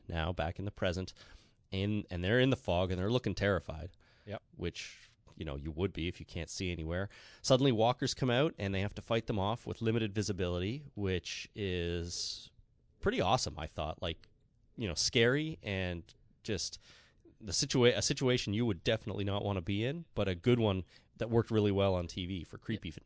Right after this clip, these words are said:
Speaker 1: creepiness factor.
Speaker 2: Oh, totally. It was, uh, it was a lot of fun. Now, how did they, production-wise, how do you get a whole bunch of fog? Do you have any idea?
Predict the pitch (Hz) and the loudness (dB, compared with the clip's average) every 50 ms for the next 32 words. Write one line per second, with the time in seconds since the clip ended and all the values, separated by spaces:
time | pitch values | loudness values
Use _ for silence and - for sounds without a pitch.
0 | _ - - 135 131 - 107 82 - - - 82 69 69 - - - - 135 135 | _ -2 0 0 2 2 0 -2 -2 -4 -4 -6 -6 -6 -8 -14 -6 2 4 6
1 | 139 131 113 - 131 131 123 110 92 92 104 110 104 92 - - 113 104 101 101 | 6 6 4 4 4 4 4 4 2 2 2 2 0 -2 0 0 0 0 2 0
2 | 101 113 123 113 101 98 98 95 87 - - 104 95 87 - _ _ _ _ - | 2 0 0 0 0 0 -2 -2 -2 -4 -8 -8 -8 -8 -10 _ _ _ _ -20
3 | - - _ _ 131 123 123 127 123 - 180 185 190 185 170 160 175 170 175 165 | -20 -20 _ _ 0 2 2 2 4 4 4 4 4 4 2 2 2 2 2 0
4 | 160 147 - 185 180 226 - - 160 123 104 92 95 - - - 160 170 165 147 | -4 -2 0 2 2 2 2 0 0 2 2 2 2 2 0 0 0 2 2 0
5 | 139 135 - - - - _ _ 139 135 131 110 113 120 120 120 110 - 92 - | -2 -4 -10 -14 -14 -18 _ _ -2 0 2 2 2 2 0 0 0 0 -4 -6
6 | - - 107 101 87 78 - - _ _ _ _ _ _ _ _ _ _ _ _ | -4 -2 0 0 0 0 -2 -6 _ _ _ _ _ _ _ _ _ _ _ _
7 | _ _ _ _ _ - 120 113 127 127 131 131 139 139 139 139 139 147 156 | _ _ _ _ _ -6 -2 0 0 2 2 0 0 0 2 2 2 0 0